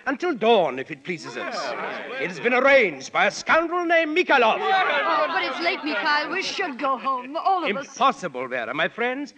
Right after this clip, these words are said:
Speaker 1: th-, there is, I confess, a purpose to my keeping you all here. After all, we are good friends.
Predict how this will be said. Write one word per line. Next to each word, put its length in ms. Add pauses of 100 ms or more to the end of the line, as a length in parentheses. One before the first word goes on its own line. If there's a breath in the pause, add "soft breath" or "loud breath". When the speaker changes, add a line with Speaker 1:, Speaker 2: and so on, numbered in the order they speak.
(140 soft breath)
Speaker 1:
th-, 220
there 200
is, 200
I 140
confess, 540
a 80
purpose 420
to 80
my 160
keeping 320
you 140
all 160
here. 260
After 300
all, 240
we 160
are 440 (280)
good 160
friends. 560